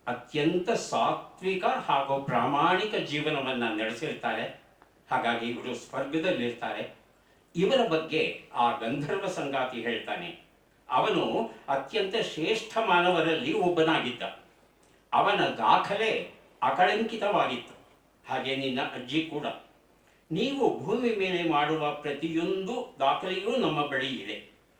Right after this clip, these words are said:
ನಿಮ್ಮ ಸುತ್ತಮುತ್ತ ನಡೆಯುವುದೆಲ್ಲವೂ, ನಿಮ್ಮ ಸುತ್ತಮುತ್ತಲಿನವರ ಕುರಿತು ಹಲವಾರು ಸಂಗತಿಗಳು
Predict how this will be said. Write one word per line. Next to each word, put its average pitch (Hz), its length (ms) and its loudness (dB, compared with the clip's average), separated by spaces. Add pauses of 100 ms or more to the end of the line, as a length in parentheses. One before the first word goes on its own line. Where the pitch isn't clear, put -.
(220)
ನಿಮ್ಮ 160 300 4
ಸುತ್ತಮುತ್ತ 160 640 0
ನಡೆಯುವುದೆಲ್ಲವೂ, 147 1200 -2 (400)
ನಿಮ್ಮ 190 240 2
ಸುತ್ತಮುತ್ತಲಿನವರ 180 1120 0
ಕುರಿತು - 720 -4
ಹಲವಾರು 196 500 4
ಸಂಗತಿಗಳು 139 800 -2